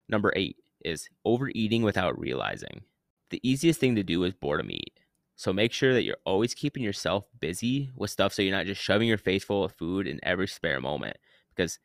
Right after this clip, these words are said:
when you're not realizing it, that's usually when you're bored, and that's usually when you go to the snack drawer, and that's usually when you're overeating.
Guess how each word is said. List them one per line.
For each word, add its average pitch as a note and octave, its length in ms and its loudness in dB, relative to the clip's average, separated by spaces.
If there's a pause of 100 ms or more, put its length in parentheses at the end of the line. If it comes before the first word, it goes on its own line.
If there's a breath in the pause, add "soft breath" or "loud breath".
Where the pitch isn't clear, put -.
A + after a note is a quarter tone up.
(480)
when G2+ 200 2
you're F#2+ 80 4
not G#2 220 4
realizing G#2+ 480 4
it, C#3+ 240 0 (320)
that's F2 180 -4
usually E2+ 260 -2
when F2 120 2
you're F2+ 100 2
bored, G2+ 360 2
and F2 100 -6
that's G2 180 -8
usually F2 240 -2
when C#2+ 140 -4
you C#2+ 100 -4
go C2+ 140 0
to D#2 60 0
the F#2 80 -4
snack G#2+ 340 2
drawer, A#1 220 0
and A#1+ 100 -4
that's C2+ 160 -8
usually C2 260 -10
when C2+ 140 -8
you're B1+ 160 -6
overeating. A1 680 -6